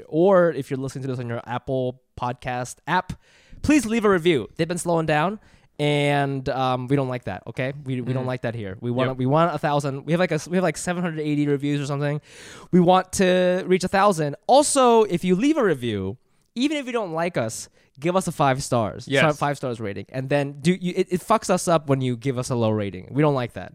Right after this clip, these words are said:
Speaker 1: okay?
Speaker 2: Yep.
Speaker 1: Don't be mean.
Speaker 2: Don't do
Speaker 1: Uh,
Speaker 2: it.
Speaker 1: give us a five and then,
Speaker 2: You can
Speaker 1: and then
Speaker 2: trash
Speaker 1: roast
Speaker 2: talk us
Speaker 1: us.
Speaker 2: later, because then we'll end up talking about that and then give us five
Speaker 1: Yes.
Speaker 2: stars.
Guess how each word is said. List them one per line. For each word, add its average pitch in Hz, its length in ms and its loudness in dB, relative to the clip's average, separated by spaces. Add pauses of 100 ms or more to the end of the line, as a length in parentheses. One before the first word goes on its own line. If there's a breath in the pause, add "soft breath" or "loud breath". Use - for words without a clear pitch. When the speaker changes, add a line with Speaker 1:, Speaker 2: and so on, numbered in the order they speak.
Speaker 1:
okay? 117 380 -6
Speaker 2:
Yep. 120 100 -4
Speaker 1:
Don't 135 120 0
be 139 80 0
mean. 113 280 -6 (640)
Speaker 2:
Don't 120 180 -4
do 107 80 -2
Speaker 1:
Uh, 107 40 -4
Speaker 2:
it. 107 60 -8
Speaker 1:
give 123 100 -10
us 117 80 -10
a 123 60 -10
five 104 320 -6 (140)
and 117 160 -10
then, 110 140 -6
Speaker 2:
You 180 100 4
can 262 80 0
Speaker 1:
and 269 80 -4
then - 60 -10
Speaker 2:
trash 202 240 2
Speaker 1:
roast 208 80 -6
Speaker 2:
talk 170 200 2
us 147 140 -2
Speaker 1:
us. - 40 -8
Speaker 2:
later, 147 280 2
because 123 300 -4
then 147 180 0
we'll 147 160 4
end 143 180 -2
up 139 120 -2
talking 131 360 0
about 113 300 0
that 120 340 0
and 135 220 -2
then 135 160 2
give 131 180 -2
us 127 140 -2
five 120 140 2
Speaker 1:
Yes. 120 120 0
Speaker 2:
stars. 107 360 -8